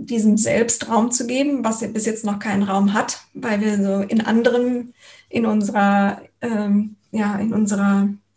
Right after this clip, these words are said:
in dem, was wir eben sonst kreiert haben, in unserer Identifikation, ähm, sehr verhaftet sind mit dem, was wir gerade sind, aber hören wir eben auf das Selbst, geben dem Raum. Ähm, das ist so das Erste.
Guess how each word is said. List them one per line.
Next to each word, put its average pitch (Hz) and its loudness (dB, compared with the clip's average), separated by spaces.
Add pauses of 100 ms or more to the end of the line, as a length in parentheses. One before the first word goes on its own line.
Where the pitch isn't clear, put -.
(760)
in 220 2
dem, 214 6
was 196 4
wir 202 -2
eben 202 2
sonst - -4
kreiert - 0
haben, 214 0
in 202 2
unserer 196 2
Identifikation, 214 0
ähm, 226 2
sehr 220 2
verhaftet 226 -6
sind 226 -2
mit 208 -6
dem, 208 0
was 208 -4
wir 196 0
gerade 202 2
sind, 262 0
aber 202 -2
hören 214 -2
wir 196 -2
eben 196 0
auf 202 -4
das 202 -6
Selbst, 220 -4
geben 208 0
dem 196 -2
Raum. 254 -2 (680)
Ähm, 214 2
das 202 0
ist 208 -2
so 202 -2
das 202 -2
Erste. 269 -4